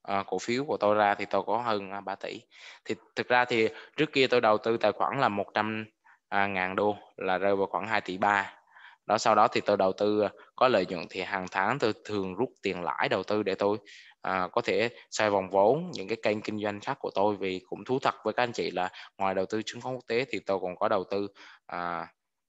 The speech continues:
à, về năng lượng điện mặt trời, nhà máy sản xuất năng lượng điện mặt trời. Và trước thì tôi cũng có đầu tư một ít về bất động sản, nhưng mà giai đoạn này thì tôi không đầu tư về bất động sản nữa. Vì bất động sản bây giờ là, à, không còn là kênh đầu tư để giữ chân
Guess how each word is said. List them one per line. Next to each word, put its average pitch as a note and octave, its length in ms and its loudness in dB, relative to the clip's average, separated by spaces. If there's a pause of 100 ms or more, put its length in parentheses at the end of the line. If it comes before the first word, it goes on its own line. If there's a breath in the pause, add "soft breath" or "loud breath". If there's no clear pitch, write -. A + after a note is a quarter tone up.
(140)
à, E2+ 380 -6 (300)
về F2+ 340 0 (220)
năng G2 160 -4
lượng G2 180 -6
điện F#2 160 -8
mặt E2+ 160 -20
trời, E2+ 280 -2 (1700)
nhà E2+ 120 -6
máy G2+ 140 -2
sản F#2 180 -10
xuất - 180 -6
năng G#2+ 140 -2
lượng F#2+ 160 -6
điện E2 120 -10
mặt E2 160 -14
trời. F2 240 -2
Và F2 320 -2 (260 loud breath)
trước D#3 160 0
thì B2+ 80 2
tôi A2 140 4
cũng F#2+ 160 -2
có B2 100 4
đầu G2+ 140 4
tư G#2+ 140 -2
một G#2 140 -4
ít - 100 -6
về A#2+ 120 -4
bất A2 200 -6
động F2 160 -8
sản, - 280 -8
nhưng A#2 160 -6
mà G2 60 -4
giai F#2+ 180 0
đoạn E2+ 200 -2
này F2+ 160 -2
thì F2+ 140 -8
tôi F#2+ 120 -4
không G2 180 -10
đầu F2+ 100 -2
tư G2 140 -6
về F#2 120 -4
bất - 160 -8
động F#2+ 140 -4
sản - 220 -8
nữa. G2 280 -4 (520 loud breath)
Vì G2 120 0
bất A#2+ 140 2
động G2 160 0
sản F#2+ 240 -2
bây A#2 140 2
giờ F#2 260 2
là, F2+ 240 -2 (340 loud breath)
à, F#2 320 -6
không A#2 260 -4
còn F2+ 340 -4
là F#2+ 120 -6
kênh G#2 340 -4
đầu F#2+ 220 -2
tư G#2 160 -4
để G2+ 100 -2
giữ F#2 260 -6
chân G#2 200 -4